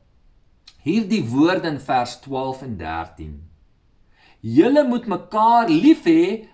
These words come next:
soos ek julle lief het," of lief gehad het, as jy dit meer letterlik vertaal. Baie, baie dieselfde woorde, né?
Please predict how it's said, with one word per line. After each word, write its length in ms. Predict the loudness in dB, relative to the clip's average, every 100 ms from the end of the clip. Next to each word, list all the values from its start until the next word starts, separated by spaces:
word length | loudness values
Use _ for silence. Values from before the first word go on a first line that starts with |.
| _
soos 380 | -8 -4 -4 -6 _
ek 320 | -4 -4 -6
julle 480 | -2 0 2 -2 -6 -14 _ _
lief 380 | -8 -4 -6 -8 -10
het," 440 | -4 -4 -4 -14 _
of 320 | -10 -10 -12 _
lief 360 | -4 -4 -4 -8
gehad 560 | -8 -6 -2 -2 -2 -4
het, 300 | -4 -4 -10
as 160 | -12
jy 60 | -10
dit 160 | -10 -8
meer 240 | -8 -8
letterlik 600 | -8 -12 -10 -10 -10 -14
vertaal. 640 | -20 -20 -12 -12 -12 -16 _ _ -20 -20 _ _
Baie, 420 | -10 -4 -2 -2
baie 360 | -4 -4 -2 -2
dieselfde 720 | -4 -6 -2 0 0 -2 -6
woorde, 480 | -6 -6 -6 -8 -12
né? 320 | -10 -10 -10